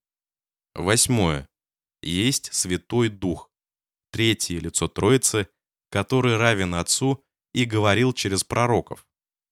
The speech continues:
Девятое. Для некоторых самых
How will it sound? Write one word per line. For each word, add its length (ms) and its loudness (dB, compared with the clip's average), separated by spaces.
Девятое. 720 -2
Для 220 0
некоторых 540 -2
самых 420 -2